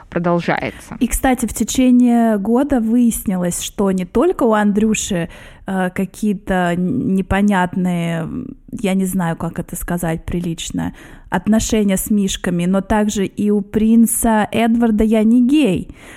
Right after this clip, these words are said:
Speaker 2: Выяснилось, что у него есть апартаменты в Букингемском дворце,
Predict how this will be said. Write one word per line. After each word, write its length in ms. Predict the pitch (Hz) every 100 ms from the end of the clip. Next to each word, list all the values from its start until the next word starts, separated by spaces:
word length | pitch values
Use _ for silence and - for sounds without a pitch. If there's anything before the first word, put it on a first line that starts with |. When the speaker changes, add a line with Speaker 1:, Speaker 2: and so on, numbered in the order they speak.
| -
Speaker 2:
Выяснилось, 540 | 208 233 240 - 185 185
что 180 | - 196
у 40 |
него 260 | 202 214 277
есть 300 | 247 214 -
апартаменты 920 | 175 185 190 190 208 220 190 185 170 180
в 80 |
Букингемском 800 | 175 208 247 247 233 208 - 190 185
дворце, 640 | 202 240 - 202 160 202